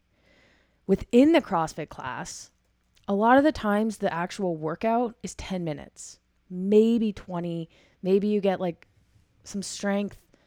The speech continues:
and then a shorter Metcon. So really, you're looking at twenty minutes of actual high-intensity exercise.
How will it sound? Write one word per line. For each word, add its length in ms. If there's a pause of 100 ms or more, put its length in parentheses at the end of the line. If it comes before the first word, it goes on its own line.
(400)
and 160
then 400
a 80
shorter 340
Metcon. 520 (180)
So 180
really, 380
you're 160
looking 340
at 140 (160)
twenty 560 (180)
minutes 340
of 100 (100)
actual 600
high-intensity 920
exercise. 760